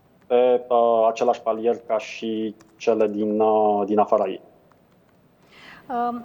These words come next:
Speaker 2: Claudiu, cum se vede România în acest moment? Și, mm, putem, uh, putem găsi să zic, avantaje pentru care investitorii, m, sau puncte forte ale României,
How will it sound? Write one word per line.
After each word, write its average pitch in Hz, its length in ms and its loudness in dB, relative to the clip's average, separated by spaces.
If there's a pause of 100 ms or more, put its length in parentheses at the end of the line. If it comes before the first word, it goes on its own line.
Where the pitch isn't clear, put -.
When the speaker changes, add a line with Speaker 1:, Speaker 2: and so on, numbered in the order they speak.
Speaker 2:
Claudiu, 320 340 -4
cum 403 80 -8
se 415 160 -6
vede 269 220 -2
România 247 500 -4
în 208 80 -8
acest 226 280 -6
moment? 220 360 -6
Și, 240 200 -2 (500)
mm, 226 320 -6 (500)
putem, 277 360 2
uh, 254 480 2
putem 262 280 -2
găsi 254 640 0 (600)
să 254 60 -6
zic, 233 200 -4
avantaje 247 840 2
pentru 233 220 -4
care 233 420 0
investitorii, 233 1000 -2
m, 214 600 -10
sau 226 200 -8
puncte 240 220 -4
forte 254 400 -2
ale 220 360 -2
României, 233 680 -2